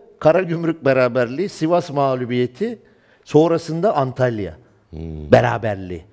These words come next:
Speaker 1: Sonra yine beş galibiyet aldı. Düşün, için içinde Fenerbahçe maçı da var. Trabzon'da berabere kaldı.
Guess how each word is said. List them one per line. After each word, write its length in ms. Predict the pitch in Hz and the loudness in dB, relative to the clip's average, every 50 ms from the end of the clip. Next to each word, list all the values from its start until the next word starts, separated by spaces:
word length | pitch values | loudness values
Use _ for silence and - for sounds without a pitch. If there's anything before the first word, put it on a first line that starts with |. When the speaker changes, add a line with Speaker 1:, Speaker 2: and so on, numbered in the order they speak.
| _ _ _ _ _ | _ _ _ _ _
Speaker 1:
Sonra 340 | - - 151 165 202 226 254 | 0 6 8 8 8 8 6
yine 320 | 254 233 240 262 277 269 233 | 4 0 0 -2 0 2 2
beş 180 | 254 208 - | 2 2 2
galibiyet 540 | - - 202 190 180 175 160 170 170 156 - | 0 2 2 2 2 0 -2 -2 -4 -2 -2
aldı. 280 | 151 151 147 139 139 127 | -2 -2 -2 -2 -4 -6
Düşün, 280 | 156 156 - 214 190 | -6 -6 -6 -6 -6
için 300 | 175 156 135 - - 190 | -6 -6 -6 -6 -6 -4
içinde 400 | 180 170 - - 175 175 170 175 | -4 -4 -4 -4 -2 0 2 2
Fenerbahçe 560 | - 147 147 147 160 156 151 151 151 147 - 147 | 2 2 2 2 2 2 2 0 0 -2 -4 -6
maçı 320 | 135 135 123 - 131 117 | -4 -6 -6 -6 -4 -2
da 140 | 123 131 151 | 0 0 0
var. 220 | 180 208 220 - - - _ _ _ _ _ _ | -2 -4 -6 -10 -16 -20 _ _ _ _ _ _
Trabzon'da 580 | - 160 156 151 135 120 123 120 127 147 160 | 2 4 4 4 2 0 -4 -4 -4 -4 -2
berabere 420 | 151 143 131 127 120 113 107 107 104 | 0 0 0 0 0 0 -2 -2 -4
kaldı. 280 | - - 92 92 87 | -6 -6 -6 -8 -8